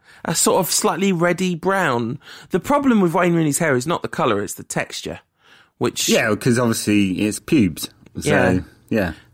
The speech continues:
Speaker 1: Steve, Steve Austin told him to embrace the baldness, and that's what he should do. <laughs> At Phil Gatt says, "Have we even had breakfast yet?"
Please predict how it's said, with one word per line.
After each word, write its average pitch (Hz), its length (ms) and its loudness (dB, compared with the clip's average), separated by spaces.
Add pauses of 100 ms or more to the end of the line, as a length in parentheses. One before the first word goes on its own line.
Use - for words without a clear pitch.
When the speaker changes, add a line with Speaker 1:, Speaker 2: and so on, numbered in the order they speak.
(140)
Speaker 1:
Steve, 214 460 0
Steve 202 300 2
Austin 170 300 2
told 147 220 0
him 143 80 2
to 143 160 2
embrace 131 340 2
the - 80 -6
baldness, 117 560 -2
and 110 440 -4
that's 110 220 -8
what 101 140 -4
he 117 60 -2
should 110 240 -10
do. 85 200 -6 (720)
<laughs> - 1080 -4
At - 180 0
Phil 196 260 2
Gatt 185 240 0
says, 143 380 2 (460)
"Have 170 360 0
we 175 160 4
even 170 440 4
had 156 200 0
breakfast - 460 -2
yet?" 123 260 0